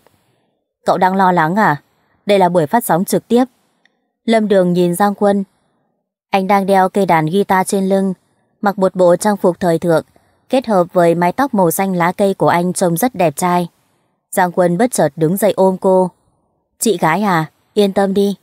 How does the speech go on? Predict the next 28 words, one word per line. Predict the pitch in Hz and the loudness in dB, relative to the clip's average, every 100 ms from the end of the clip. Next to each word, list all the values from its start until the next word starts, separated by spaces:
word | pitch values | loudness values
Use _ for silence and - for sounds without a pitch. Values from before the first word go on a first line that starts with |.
| _ _ _ _ _ _ _ | _ _ _ _ _ _ _
Lâm | 220 214 | -2 0
Đường | 196 180 | 0 0
khẽ | 175 208 - | -2 -4 -2
cười | 190 170 | 0 2
và | 156 151 151 | 2 0 2
vỗ | 170 | 0
nhẹ | 220 196 165 | 0 -2 -2
sau | - 185 | -2 -2
lưng | 190 185 | -2 -2
anh. | 185 185 - _ _ _ _ _ _ _ | -2 -2 -6 _ _ _ _ _ _ _
"Hãy | 190 175 | -4 -2
nhớ | 175 185 | 0 0
kỹ | 208 190 262 | 0 0 2
buổi | 214 175 | 2 2
biểu | 175 160 | 2 0
diễn | 196 233 | 0 0
đầu | 202 165 | 0 0
tiên | 208 196 | -2 0
của | 160 | 0
cậu | 165 160 | 0 -2
trên | - 190 | -2 -4
sân | 180 175 | -2 -4
khấu, | 170 156 165 254 - _ _ | 0 0 0 -2 -8 _ _
sau | - 202 | -4 -2
này | 190 160 | 0 0
sẽ | 156 185 | -2 -2
tốt | 240 240 | -2 0
hơn." | 202 208 | -2 -2